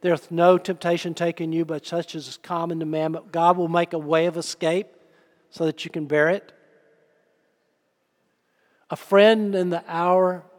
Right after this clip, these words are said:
of loneliness. He calls us friends. Jesus does. Direction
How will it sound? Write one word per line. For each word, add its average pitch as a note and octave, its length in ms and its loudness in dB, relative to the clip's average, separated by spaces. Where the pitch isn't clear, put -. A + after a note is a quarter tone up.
of D#3+ 140 -8
loneliness. F3+ 800 -4
He D#3 100 -14
calls D#3+ 320 2
us D#3+ 180 -6
friends. F3+ 680 -6
Jesus C#3+ 380 -8
does. D3 380 -10
Direction G3+ 800 2